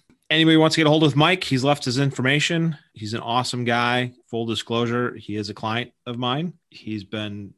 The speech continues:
doing some really awesome things. The autism piece is something that's very passionate about. And like he said, the purpose piece, that's his purpose. That's one of his deals.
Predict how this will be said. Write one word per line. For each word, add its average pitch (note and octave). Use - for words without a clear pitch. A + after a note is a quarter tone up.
doing A2+
some G2+
really A2
awesome G2+
things. A#2+
The G2
autism A2+
piece B2+
is F2+
something A2
that's F#2+
very G#2
passionate G#2
about. A#2
And G#2
like G2
he -
said, G#2+
the F#2+
purpose G#2
piece, C#3
that's C#3
his E3
purpose. B2+
That's G#2+
one C3+
of B2+
his C3
deals. G2